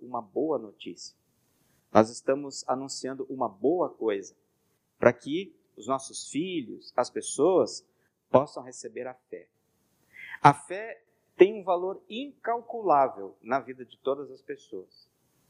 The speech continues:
Esse presente de Deus que é a fé transforma a nossa vida aqui. E um dia lá no céu, a gente vai poder então compreender todas as coisas à luz da fé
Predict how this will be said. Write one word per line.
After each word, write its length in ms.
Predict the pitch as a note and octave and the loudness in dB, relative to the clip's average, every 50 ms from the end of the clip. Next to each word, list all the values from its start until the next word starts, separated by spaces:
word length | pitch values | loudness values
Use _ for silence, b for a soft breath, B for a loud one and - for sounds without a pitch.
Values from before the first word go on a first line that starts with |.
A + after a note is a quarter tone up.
| _ _ _ _ _ _ _ _ _ - | _ _ _ _ _ _ _ _ _ 8
Esse 920 | B2 B2 B2 - - - - B2+ B2+ B2 B2 A#2+ A#2+ A#2 A2 G2+ F2+ - _ | 10 10 10 8 2 -8 -8 -12 -12 -12 -12 -12 -10 -10 -10 -10 -10 -8 _
presente 640 | - B2 B2 G#2+ G2 - A#2 C3 F3+ A3 - - C3 | 0 0 0 0 0 -2 -2 -2 -2 -2 -4 -8 -14
de 120 | A#2 A2 | -16 -16
Deus 340 | G2+ G#2 A2+ A#2 A#2+ A#2 - | -10 -6 -6 -6 -6 -8 -10
que 160 | - A#2 G#2+ | -12 -10 -10
é 80 | G2+ G2 | -10 -10
a 40 | F#2+ | -12
fé 460 | - _ - C#3 E3 D#3+ A2+ - _ _ _ _ _ _ _ _ _ | -8 _ -2 -2 -2 -2 -4 -8 _ _ _ _ _ _ _ _ _
transforma 640 | - D#3+ E3 F3 E3+ - - - E3+ G3+ A3 G#3+ G3+ | 2 2 2 2 -2 -14 -6 0 0 2 2 2 0
a 40 | F3+ | -2
nossa 300 | F3+ F#3 F3+ - - D#3+ | -4 -4 -6 -6 -6 -6
vida 260 | B2 - D#3+ E3+ F3+ | -6 -6 -6 -6 -4
aqui. 340 | D#3+ - - - B2+ B2 - _ _ _ _ _ _ _ _ _ _ _ _ _ - | -6 -6 -8 -14 -20 -20 -20 _ _ _ _ _ _ _ _ _ _ _ _ _ 8
E 140 | D3 D#3 | 8 8
um 120 | E3+ E3+ D#3 | 8 6 0
dia 280 | B2+ B2+ F3 A3+ B3+ | -8 -10 -8 -8 -8
lá 140 | A#3 G#3+ G3+ | -8 -8 -8
no 120 | F#3 D#3+ C3+ | -8 -10 -10
céu, 460 | - - - D3+ D#3+ E3+ D#3 B2+ - - | -10 -6 -2 -2 0 0 0 -2 -4 -6
a 100 | C3 B2+ | -8 -8
gente 240 | D3 E3 D#3+ - | -8 -10 -14 -12
vai 120 | D3+ D#3 D#3 | -12 -12 -10
poder 340 | - - D3+ C#3 C3 D3 D#3 | -6 -6 -4 -2 -2 -4 -4
então 240 | D#3 - D#3 D#3 | -2 -4 -4 -4
compreender 800 | - - F#3+ A#3+ B3 A3+ - A#3+ A#3 A3 E3+ C#3+ E3 A3+ B3 - | 2 4 4 4 4 2 -4 -8 -6 -6 -2 -2 -2 -2 -2 -4
todas 320 | - G3+ F3+ D#3+ D#3 C#3 C#3 | -4 -4 -2 -2 -2 -4 -6
as 160 | C3+ - - | -8 -8 -4
coisas 560 | - B2 A#2 G#2+ F#2+ - - - - - - _ _ _ _ _ _ _ _ _ _ _ _ _ _ _ _ _ _ _ _ _ _ _ _ - - - | -2 0 2 2 0 -2 -8 -16 -18 -18 -20 _ _ _ _ _ _ _ _ _ _ _ _ _ _ _ _ _ _ _ _ _ _ _ _ -8 2 4
à 100 | A2+ A2 | 6 6
luz 340 | G#2 G#2+ A2+ B2+ D3+ - | 4 0 -8 -12 -12 -8
da 140 | - B2+ B2+ | -6 -6 -6
fé 440 | - - _ - B2+ D3+ G3+ B3+ - | -6 -6 _ -2 0 0 0 -4 -8